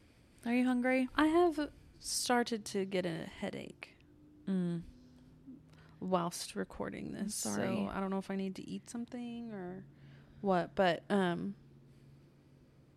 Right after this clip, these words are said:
Speaker 1: We'll see you buttholes after Christmas.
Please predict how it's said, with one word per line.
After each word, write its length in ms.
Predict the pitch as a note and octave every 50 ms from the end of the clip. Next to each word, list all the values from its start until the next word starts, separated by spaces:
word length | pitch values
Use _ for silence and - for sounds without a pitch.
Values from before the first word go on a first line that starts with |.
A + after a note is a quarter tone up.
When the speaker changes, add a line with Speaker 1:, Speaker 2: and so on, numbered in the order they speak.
| - _ - - - _ _ _ - _ - - _ _ - - _
Speaker 1:
We'll 120 | - G#3 G3+
see 420 | - - - A#3 A3+ A3 A3 A3
you 380 | G#3+ A3+ G#3+ A3 A3 A3 G#3+ G3 F#3+ F#3+ - -
buttholes 420 | G#3+ G#3+ A3 A3 G#3+ G#3+ G#3+ G#3 A3
after 240 | G#3+ G#3+ - A3 G#3
Christmas. 1000 | - A#3+ C#4 C#4 - G#3 E3+ F3+ F3+ - - - - - - - - - -